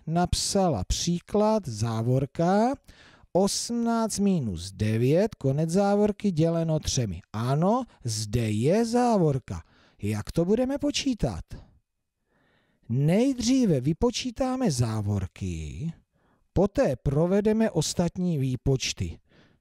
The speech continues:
Tak to bych chtěl vidět prakticky. Možná, že si to ani nedovedu představit. Nejdříve závorky.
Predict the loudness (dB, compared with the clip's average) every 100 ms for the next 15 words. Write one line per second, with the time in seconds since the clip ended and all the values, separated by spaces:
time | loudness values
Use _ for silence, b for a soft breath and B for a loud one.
0 | -4 -2 0 -2 0 -2 0 2 2 2
1 | 0 -2 -4 -4 -6 -6 -6 -6 -8 -6
2 | -4 0 2 2 2 0 -2 -4 -2 0
3 | 2 2 4 4 2 -2 -4 -2 0 0
4 | -4 -8 -20 _ 0 2 4 4 4 2
5 | 0 2 0 -2 -14